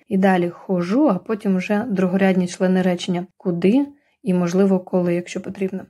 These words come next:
Отже, я ніколи не хожу в кінотеатр. I never go to the cinema. Слово never виступає заперечувальною часткою. I never go to the cinema.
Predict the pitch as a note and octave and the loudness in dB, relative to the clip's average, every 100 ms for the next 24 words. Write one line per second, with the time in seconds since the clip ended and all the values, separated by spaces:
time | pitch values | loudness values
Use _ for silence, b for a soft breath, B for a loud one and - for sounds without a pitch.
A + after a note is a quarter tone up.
0 | _ F#3+ F3+ F3+ G3 - G3+ F3+ F#3+ G#3 | _ 0 2 0 -2 -4 -4 2 4 2
1 | B3 - - F#3 F#3 _ G3 G3+ A#3+ B3 | -2 -8 -2 -2 -2 _ 2 2 2 -2
2 | C4 G3 F#3 - F#3 F3+ F#3 G#3 A3 - | -2 0 0 0 -2 0 0 0 -2 -12
3 | _ - F#3+ F#3+ G3 F3+ F3 - - - | _ -2 0 2 0 2 0 -4 -14 -16
4 | _ _ - G#3 G3 F#3+ F#3 F#3 A3+ G3+ | _ _ -2 2 6 6 4 4 2 2
5 | F#3 F3 G3 _ F#3+ F#3+ F#3+ G#3 A3 _ | 0 -2 -6 _ 0 2 4 2 -4 _
6 | - F#3 F3+ F3+ - - F#3+ F3+ E3+ G3+ | -4 -2 0 -2 -4 0 2 2 -2 -6
7 | - - G#3 G#3 F3+ F3 F3 A#3 C4 B3 | -12 -4 2 4 4 2 2 2 2 2
8 | A3+ G3 G3 F3+ G3+ G#3 F#3+ G#3 G3+ F#3 | 2 0 -2 -4 0 2 2 0 -2 0
9 | F#3 F3+ F#3+ F3+ F3+ F3 - E3+ - - | 0 0 -2 0 0 -2 -4 -6 -8 -12
10 | F3+ F3 - _ A#3 A#3+ A3 F#3 G3+ C#4 | -10 -8 -10 _ 2 4 4 4 4 2
11 | C#4 D4 C4+ G3+ G#3 G#3+ A3 G#3+ G#3 G3+ | 2 2 2 4 4 4 0 -2 -2 0
12 | G3+ G3 - F#3+ F3+ F3+ | 0 -2 0 2 2 -2